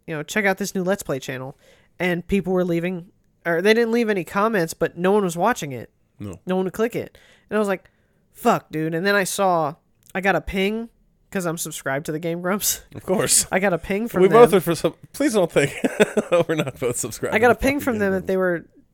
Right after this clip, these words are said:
Speaker 1: doing Majora's Mask, and then I looked it up, and of course, they're at the top of the fucking algorithm.
Speaker 2: Naturally.
Speaker 1: When we were, like, the only ones playing it, and I was pi-, I was a little pe-, petty about it. I was pissy. So then I was like, "Fuck it." And I put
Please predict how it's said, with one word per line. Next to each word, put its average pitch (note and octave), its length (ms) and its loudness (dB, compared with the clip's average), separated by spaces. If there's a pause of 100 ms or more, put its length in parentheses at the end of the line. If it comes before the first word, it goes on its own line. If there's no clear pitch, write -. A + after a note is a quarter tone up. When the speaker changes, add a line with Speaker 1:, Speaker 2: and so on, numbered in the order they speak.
(140)
Speaker 1:
doing F#3 420 0
Majora's F3+ 320 -2
Mask, E3 420 -4
and E3 100 -6
then G3 80 0
I F3 80 0
looked E3 300 -2
it A#2+ 80 -4
up, G3 320 0 (200)
and E3 180 -4
of F3 120 -8
course, A#3 400 -2
they're G3 180 0
at G3+ 100 -2
the G3+ 60 -6
top G3 260 -4
of F#3+ 60 -8
the F3+ 60 -8
fucking F#3 320 -6
algorithm. E3+ 600 -4
Speaker 2:
Naturally. A2 380 -6
Speaker 1:
When F#3+ 220 0
we G#3 120 2
were, G#3+ 120 4
like, G3 200 0
the E3+ 120 -4
only F#3+ 200 -2
ones F#3 220 -4
playing F3+ 360 -6
it, A3 220 -8
and F3 100 -4
I G3 40 0
was F3 140 0
pi-, - 160 -8
I - 60 -2
was A3 100 0
a F#3 40 -4
little E3+ 200 -6 (440)
pe-, F#3+ 120 -6 (100)
petty D#3 220 -4
about D3 280 -4
it. E3+ 160 -8
I E3 60 -8
was E3+ 120 -6
pissy. E3 440 -10 (460)
So - 140 -8
then F3 80 -2
I F3 40 -4
was E3+ 120 -4
like, C3 220 -12
"Fuck - 360 -4
it." - 120 -14 (180)
And D3 120 -6
I D3 80 -4
put D3 320 -4